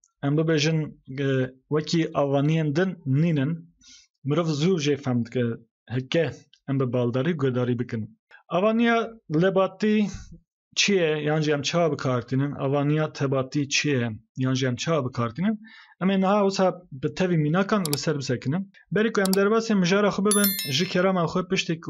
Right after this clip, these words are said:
we temaşe kir, pê li bişkoka parvekirinê bikin, di rûpelên xwe yên sosyal medyayê de parve bikin. Hevaldan, bi rastî ev pir giring e. Ez vê daxwazê,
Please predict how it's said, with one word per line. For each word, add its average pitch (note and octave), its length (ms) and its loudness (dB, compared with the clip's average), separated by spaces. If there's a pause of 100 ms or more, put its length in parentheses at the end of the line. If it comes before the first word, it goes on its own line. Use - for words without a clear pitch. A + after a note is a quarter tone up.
we C3+ 120 -2
temaşe C#3 460 -2
kir, F3+ 180 -2 (560)
pê G#3 100 2 (140)
li F#3+ 100 4 (240)
bişkoka F#3 460 0 (140)
parvekirinê E3+ 560 2
bikin, A3 260 0 (160)
di E3+ 100 2 (180)
rûpelên F#3 440 2
xwe F#3 100 0
yên E3+ 240 2
sosyal F3 400 0
medyayê C3+ 280 0
de G3 100 2 (160)
parve D3 340 0
bikin. A2 220 -8 (120)
Hevaldan, F3 380 0 (220)
bi D#3+ 120 -2
rastî F3+ 300 0
ev E3+ 220 2
pir E3 180 -2
giring B2+ 300 2
e. F#3 100 2 (380)
Ez C3+ 200 -2
vê E3+ 160 2
daxwazê, C#3 540 0